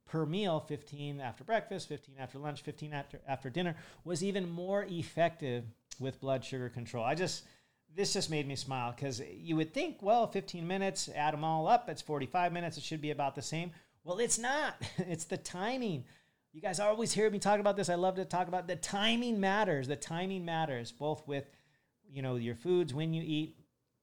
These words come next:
and also when you move your body, especially if you want to decrease that spike in glucose and therefore insulin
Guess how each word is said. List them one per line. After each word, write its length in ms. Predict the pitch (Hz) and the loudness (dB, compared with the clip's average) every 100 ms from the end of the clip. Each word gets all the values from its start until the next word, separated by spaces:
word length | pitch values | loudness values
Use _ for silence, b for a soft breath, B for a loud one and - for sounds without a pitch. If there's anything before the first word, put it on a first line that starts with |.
| _ _ - - | _ _ -18 -10
and 100 | 139 | -6
also 400 | 135 147 - 147 | -2 -2 0 0
when 300 | 120 127 131 | 0 -2 -2
you 120 | 135 | -2
move 320 | 127 120 120 | -2 -4 -8
your 120 | 117 127 | -10 -2
body, 340 | 147 170 131 | 0 2 0
especially 540 | 113 - 170 165 143 | -2 2 2 2 -4
if 120 | 127 123 | -4 -6
you 80 | |
want 240 | 120 135 127 | -6 -6 -6
to 60 | 123 | -8
decrease 520 | 117 180 - 160 151 | -4 -4 0 0 0
that 200 | 156 143 | -2 -2
spike 300 | - 151 151 | -2 -2 -2
in 120 | 139 | -4
glucose 520 | 143 143 139 143 - | -4 -4 -4 -6 -6
and 300 | 143 131 131 | -6 -6 -4
therefore 360 | 127 131 120 113 | -4 -4 -8 -8
insulin 460 | 170 165 165 160 | -6 -4 -2 -2